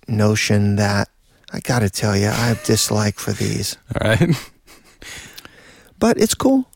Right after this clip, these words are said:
Speaker 2: Yeah.
Speaker 1: It's cool.
Speaker 2: Yeah.
Speaker 1: Seventeenth century, they say, I don't know if people just come up with this. Rhino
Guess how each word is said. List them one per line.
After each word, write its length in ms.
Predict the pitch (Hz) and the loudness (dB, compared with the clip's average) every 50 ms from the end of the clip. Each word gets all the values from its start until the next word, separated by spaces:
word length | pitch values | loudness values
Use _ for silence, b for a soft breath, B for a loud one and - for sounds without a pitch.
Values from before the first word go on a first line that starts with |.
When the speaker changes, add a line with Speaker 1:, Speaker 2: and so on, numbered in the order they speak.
| _ | _
Speaker 2:
Yeah. 140 | - 190 190 | 0 2 2
Speaker 1:
It's 80 | 151 135 | 2 0
cool. 280 | - - 214 202 185 - - | -4 -4 -4 -4 -4 -4 -4
Speaker 2:
Yeah. 260 | 127 117 113 117 143 160 B B B B B B | -2 -2 0 0 -2 -4 B B B B B B
Speaker 1:
Seventeenth 640 | B - - 196 202 208 196 180 - 175 170 156 - | B -2 0 2 2 4 2 4 4 4 4 4 2
century, 760 | - - 165 170 170 - - 143 127 123 120 120 117 127 - - - - | 2 2 2 2 2 2 2 2 2 4 4 4 4 2 0 -2 -8 -6
they 220 | - 120 117 113 | 0 2 2 2
say, 640 | 113 - - - 180 196 180 127 110 110 113 117 - - | 2 0 0 2 4 4 4 4 4 4 2 0 -2 -2
I 60 | - 196 | 0 2
don't 80 | 233 262 262 | 4 4 6
know 60 | 233 | 4
if 120 | 202 - | 4 2
people 240 | - 214 196 - 185 | 0 -4 0 0 0
just 260 | 180 180 170 - - | 2 2 -2 -2 -2
come 160 | - 180 180 | -2 0 0
up 140 | 208 202 - | 0 0 0
with 120 | - - - | -2 -2 0
this. 200 | - - - - B B B B B B | -2 -4 -4 -6 B B B B B B
Rhino 800 | - 127 139 165 185 226 233 202 131 110 110 110 113 110 - | 0 2 2 4 4 4 4 6 6 6 6 4 4 2 0